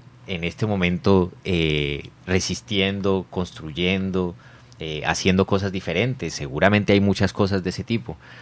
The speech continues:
Yo quisiera que pudieras contarnos de las cosas que tú conoces y que compartiéramos aquí, qué otras, qué cosas muy buenas están pasando hoy en Barranquilla para construir paz, para construir ciudad,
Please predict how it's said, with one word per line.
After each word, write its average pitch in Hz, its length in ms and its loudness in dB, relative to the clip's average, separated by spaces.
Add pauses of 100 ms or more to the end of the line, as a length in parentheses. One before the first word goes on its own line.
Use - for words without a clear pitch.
(320)
Yo 95 100 2
quisiera 113 260 6
que 113 120 2
pudieras 92 340 6
contarnos 92 720 0 (140)
de 78 140 -4
las 71 120 -4
cosas 95 280 -6
que 92 80 -6
tú 82 140 -6
conoces 101 640 0
y 76 120 -10
que - 160 -10
compartiéramos 90 640 0
aquí, 92 340 -2 (380)
qué 104 120 6
otras, 110 360 6
qué - 340 2
cosas 113 380 4
muy 113 180 4
buenas 104 400 2
están 82 240 2
pasando 92 400 4
hoy 90 140 6
en 87 100 4
Barranquilla 80 500 0
para 80 220 0
construir 73 500 -6
paz, 78 320 -2
para 76 260 -6
construir 73 440 -6
ciudad, 76 560 -2